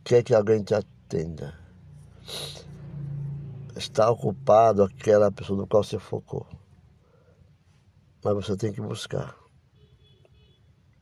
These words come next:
Você tem que buscar.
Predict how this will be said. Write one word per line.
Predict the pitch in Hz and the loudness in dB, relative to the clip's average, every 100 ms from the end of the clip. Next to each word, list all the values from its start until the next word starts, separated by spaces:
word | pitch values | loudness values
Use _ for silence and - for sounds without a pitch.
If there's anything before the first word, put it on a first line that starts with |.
| _ _ _ _ _ _ _ _ _ _ _ _ | _ _ _ _ _ _ _ _ _ _ _ _
Você | - 92 | -16 -14
tem | - 127 143 | 2 4 4
que | 135 | 0
buscar. | 131 113 - - 87 78 | -6 -4 -6 -4 -4 -4